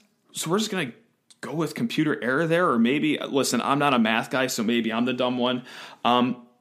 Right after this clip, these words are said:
but in the end, that's really nothing to get upset over. Essentially, M S U and Miami are tied, um, behind Arizona State for best two-man class. Now, that's in the country. Let's shrink it down.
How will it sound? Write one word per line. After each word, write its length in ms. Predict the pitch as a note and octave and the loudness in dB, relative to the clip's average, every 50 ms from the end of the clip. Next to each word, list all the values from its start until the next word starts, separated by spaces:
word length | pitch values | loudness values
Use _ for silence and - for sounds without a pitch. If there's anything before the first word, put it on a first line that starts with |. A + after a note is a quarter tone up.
| _ _ - | _ _ -2
but 360 | C3 A#2+ A2+ - - - _ _ _ _ _ _ _ _ _ _ _ _ - | -2 -2 -2 -2 -8 -16 _ _ _ _ _ _ _ _ _ _ _ _ -2
in 220 | A#2 C3 C3 B2+ | 0 0 0 2
the 180 | B2 A#2+ A#2 A2 | 2 4 4 4
end, 140 | G#2+ F#2+ | 2 0
that's 180 | F2+ F2 - - | -2 -4 -6 -6
really 180 | E2 D2+ C#2 C#2+ | -4 -4 -4 -4
nothing 400 | B1+ A1+ - - B1+ B1 B1 - | -4 -6 -6 -8 -10 -12 -12 -12
to 260 | - - B1+ C2 - - - _ _ _ _ _ - | -10 -6 -6 -6 -6 -10 -16 _ _ _ _ _ -10
get 120 | - C#2+ | -8 -8
upset 280 | A1+ - - - B1+ A1+ | -6 -6 -8 -8 -8 -8
over. 220 | A1+ B1 A#1+ E2+ | -8 -8 -8 -8
Essentially, 560 | A2+ - - A2 G#2 - F2 F2 E2+ D2+ D2 - | -6 -4 -4 -4 -4 -4 -4 -4 -6 -6 -6 -8
M 120 | C2+ D#2 D2 | -8 -8 -8
S 160 | - - F2 | -8 -6 -8
U 60 | E2 | -6
and 40 | F2 | -6
Miami 240 | C#2+ C2+ A#1 D2 C2 | -6 -6 -6 -6 -8
are 100 | B1 - | -8 -10
tied, 360 | - - C2+ B1+ A#1 A1 - - - - - | -8 -6 -6 -4 -4 -6 -8 -12 -18 -16 -10
um, 200 | - E2+ D#2+ D#2+ | -6 -6 -6 -4
behind 380 | - - - F#2+ F2+ G#2 E2 B1+ | -6 -6 -4 -4 -4 -4 -4 -6
Arizona 300 | C2+ E2 - - E2 E2 | -6 -6 -8 -8 -8 -8
State 260 | - - G2 F2 - | -8 -6 -6 -6 -6
for 80 | - G2+ | -8 -8
best 320 | D2+ D#2+ F2 - - - | -8 -6 -6 -6 -6 -6
two-man 920 | - - B2+ A#2+ A#2+ B2+ - - - A#2 A#2 A2+ A#2 A#2 A2+ A2+ - - - | -6 -2 -2 0 0 0 -2 -2 -2 0 0 2 2 2 0 0 -2 -4 -8
class. 580 | - - - A#2+ B2 C#3 D3+ D#3 C3 - - - | -14 -8 -4 0 2 4 4 4 2 2 0 2
Now, 120 | C#3 C#3 | 2 2
that's 200 | D#3 F3 F3 - | 4 2 2 2
in 80 | G#3+ A3 | 2 2
the 80 | A3 | 2
country. 460 | A3 - - E3+ D3 D3 - D3 D3 C3+ | 0 2 2 2 2 2 0 0 0 2
Let's 340 | C#3 D3 C#3+ - - - - - | 2 0 0 -2 -6 -8 -8 -8
shrink 480 | - - - - - E3+ F3 E3 D#3+ | -6 -4 -4 -2 -2 0 0 0 0
it 160 | - - C3+ | -2 -2 0
down. 420 | C3 C3+ C#3+ C#3+ C3 A#2 A2+ A2 | 2 4 4 4 4 4 2 0